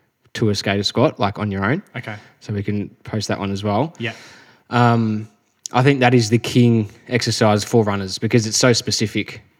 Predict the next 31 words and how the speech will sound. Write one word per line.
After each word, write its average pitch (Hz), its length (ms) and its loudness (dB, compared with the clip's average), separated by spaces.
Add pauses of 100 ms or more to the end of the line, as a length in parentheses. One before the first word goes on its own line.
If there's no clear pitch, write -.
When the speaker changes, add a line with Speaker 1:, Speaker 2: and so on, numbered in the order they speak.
(240)
Speaker 2:
Yeah. 113 120 -10
Speaker 1:
to 104 440 -2 (460)
the 107 80 -2
running 104 280 -4
action. 151 400 -2 (480)
Um, 104 240 -4
so 113 140 0
a 113 40 4
s-, - 380 -4
yeah, 98 140 -2
single 127 300 4
leg 113 120 2
squat 117 220 2
and 104 80 -6
being 110 140 0
able 101 140 -4
to 92 60 -14
do 101 120 -4
that 98 180 -4
well 98 280 -4 (440)
would 107 160 -6
Speaker 2:
Okay. 98 200 -2
Speaker 1:
be, 101 80 -16 (520)
would 113 140 -4
be 107 120 0
my, 101 480 -8 (460)
my 104 100 -8
main 101 260 -4
one. 131 240 -4 (220)
I 120 80 -2
think 131 340 2